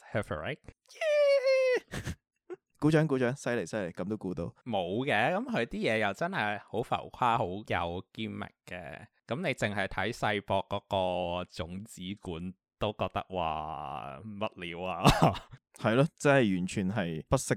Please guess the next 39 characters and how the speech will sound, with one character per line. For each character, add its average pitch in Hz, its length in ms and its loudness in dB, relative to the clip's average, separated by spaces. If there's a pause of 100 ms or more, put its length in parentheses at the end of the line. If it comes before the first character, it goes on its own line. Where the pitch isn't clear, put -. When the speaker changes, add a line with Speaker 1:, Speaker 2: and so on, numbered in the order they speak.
Speaker 2:
工 120 300 4
本 76 160 -10
啦。 135 80 0
雖 185 220 6
然 104 100 -2
世 127 320 4
博 104 240 6
嚟 98 120 0
講 101 200 0
就 127 120 6
其 98 160 -2
實 90 160 -4
係 92 280 -2
可 92 240 -2
以 120 120 4
不 113 140 2
惜 120 120 -2
工 110 220 -2
本 87 220 -4
嘅， 85 180 -2
但 101 140 2
係 98 240 -2 (460)
即 214 100 6
係 - 140 8
我 120 100 8
哋 110 180 6
從 107 220 -2
來 95 140 2
都 139 100 10
冇 147 220 8
諗 113 180 6
過 143 140 10
原 92 180 6
來 82 80 -2
噉 78 260 -4
樣 127 300 2
樣 104 400 4
可 104 80 4
以 101 500 2